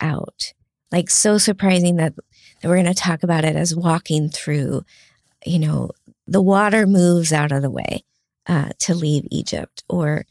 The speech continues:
so these are powerful metaphors that I think we can stay anchored in. And there are occasional glimpses that remind me of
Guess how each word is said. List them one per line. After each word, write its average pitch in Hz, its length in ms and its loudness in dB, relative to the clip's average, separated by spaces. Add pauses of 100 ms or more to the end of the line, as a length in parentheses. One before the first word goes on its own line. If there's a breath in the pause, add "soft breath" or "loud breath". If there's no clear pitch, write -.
(680)
so - 200 -2
these 214 380 2 (100)
are 202 100 -2
powerful 196 580 0
metaphors 165 600 0
that 175 120 -2
I 170 120 2
think 180 260 0
we 180 120 0
can 156 260 -2
stay - 400 -2
anchored 165 420 -2
in. 185 240 -4 (720 soft breath)
And 247 120 6
there 277 240 2
are 320 200 2
occasional 247 720 2
glimpses 160 760 -2
that 180 140 0
remind 165 580 2
me 147 340 -4 (580)
of 160 540 2